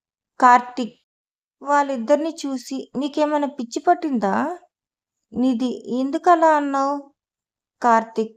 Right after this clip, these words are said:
"మరి అక్కడ రింగ్స్ మార్చుకుంటుంది మానస." విష్ణు అయితే, "గౌతమ్, స్నేహ అంటావేంటి?" నిధి కార్తీక్ వంక చూసి కళ్ళు నలుపుకొని మళ్ళీ చూస్తుంది. మానస విష్ణులను చూసి కార్తీక్ వంక చూసి నవ్వుతుంది.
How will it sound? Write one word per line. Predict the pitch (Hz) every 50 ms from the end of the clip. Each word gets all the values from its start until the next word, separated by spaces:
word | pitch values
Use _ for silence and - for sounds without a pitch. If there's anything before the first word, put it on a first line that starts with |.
| _ 269
"మరి | 277 285 294 302 294 277
అక్కడ | 269 262 262 - 269 262
రింగ్స్ | 262 247 269 294 339 359 - -
మార్చుకుంటుంది | 339 311 294 285 277 - - - 285 269 247 233 269 269 311 349
మానస." | 320 269 247 - 233 247 262 294 285 285 - 247 - - _ _ _ _ _ _
విష్ణు | - 269 294 285 - - - 285 285 269
అయితే, | 254 233 226 226 220 226 240 254 269
"గౌతమ్, | 262 233 262 262 269 294 277 320 320 320 311
స్నేహ | 311 294 285 269 277 285 277
అంటావేంటి?" | 277 269 262 254 240 240 262 262 247 247 240 233 233 220 233 233 233 233 240 233 - _ _ _ _ _ _ _ _ _ _ -
నిధి | 285 302 302 254 294 302 294 294 -
కార్తీక్ | 269 247 247 247 247 - 302 262 - 285
వంక | 277 262 247 247
చూసి | 262 254 - 240 233 233 233 - 277
కళ్ళు | - - - 254 247 254 285
నలుపుకొని | 285 262 247 240 254 240 - 240 - 247 226 233 254 302 - _ _ _ _ _ _ _ -
మళ్ళీ | 269 285 294 302 302 330
చూస్తుంది. | 320 330 - 302 277 269 - - 254 240 226 220 208 208 - - _ _ _ _ _ _ _ -
మానస | 262 269 285 294 311 311 330 330 339 349 339
విష్ణులను | 320 294 285 277 - 226 294 294 294 294 277 269 254 - 240
చూసి | 240 233 - 277 285 277 -
కార్తీక్ | - 262 254 262 254 - 320 294 - -
వంక | 269 269 254 269
చూసి | 262 - 254 247 240 - 294
నవ్వుతుంది. | 277 254 240 226 226 214 220 220 214 208 196 202 202